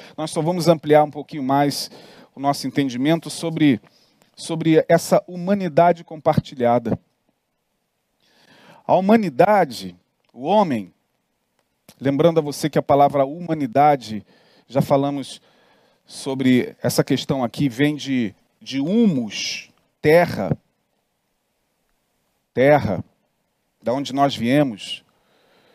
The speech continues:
Somos terra, trazemos na nossa composição física todos os elementos que se encontra na natureza, né? O, o carbono, o ferro, né? O potássio, o,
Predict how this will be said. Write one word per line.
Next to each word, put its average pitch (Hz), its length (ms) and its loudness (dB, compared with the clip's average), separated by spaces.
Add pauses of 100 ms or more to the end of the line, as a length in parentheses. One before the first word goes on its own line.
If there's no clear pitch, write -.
(480)
Somos - 540 -2
terra, 143 560 2 (100)
trazemos 127 640 -2
na 127 140 -2
nossa 135 260 -2
composição 131 600 -4
física 175 680 0 (320)
todos 233 280 -4
os 202 140 0
elementos 190 720 0 (240)
que 185 100 -8
se - 140 -4
encontra 180 500 2 (520)
na 156 140 2
natureza, 135 600 2
né? 135 180 0
O, 117 60 -6 (220)
o 113 100 -18
carbono, 131 560 -2
o - 20 -12
ferro, 139 720 0 (460)
né? 139 260 2
O 113 460 -8 (720)
potássio, 131 840 0
o, 101 600 -12